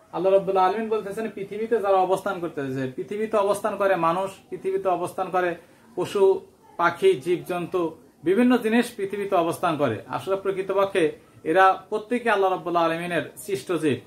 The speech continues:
এদের প্রতি আমাদের অনুকম্পা, অনুগ্রহ, দয়া দেখাতে হবে। যেমন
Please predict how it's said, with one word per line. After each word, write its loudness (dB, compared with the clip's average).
এদের -2
প্রতি -2
আমাদের 2
অনুকম্পা, 0
অনুগ্রহ, 2
দয়া 4
দেখাতে 0
হবে। 0
যেমন 6